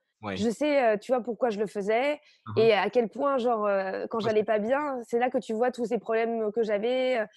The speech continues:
Speaker 2: que ce soit de peau ou de santé, heu, des
Speaker 1: Mmh mh.
Speaker 2: petits trucs, heu, tous les jours et pas que même de, c'était même pas que de la santé.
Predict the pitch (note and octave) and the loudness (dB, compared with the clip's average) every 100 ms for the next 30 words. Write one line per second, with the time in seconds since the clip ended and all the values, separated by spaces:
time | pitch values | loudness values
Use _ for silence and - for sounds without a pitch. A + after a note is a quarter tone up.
0 | - - - G#3+ G#3+ A3 G3+ G3 A3+ B3+ | -20 -14 -6 -4 0 0 2 0 0 2
1 | C4 A#3+ G#3+ - A3+ G3 C#4+ C#4+ A#3 G#3 | 2 0 -2 -2 -6 -2 0 2 2 2
2 | G#3+ F#3+ - A#3 - C#4+ - B3+ G3+ B3 | -2 -4 -10 -12 -4 -4 -2 -4 -4 -4
3 | A3+ C4+ - - _ - - A3+ D4 C4+ | -2 -4 -6 -16 _ -10 -6 -2 -2 0
4 | C4 B3+ A#3+ A#3 G#3+ A#3 - C4+ C#4+ D#4 | 0 0 0 2 0 -2 -4 -2 0 -2
5 | - C4 B3+ A3+ G#3+ C4 - | -2 2 2 2 -2 -8 -10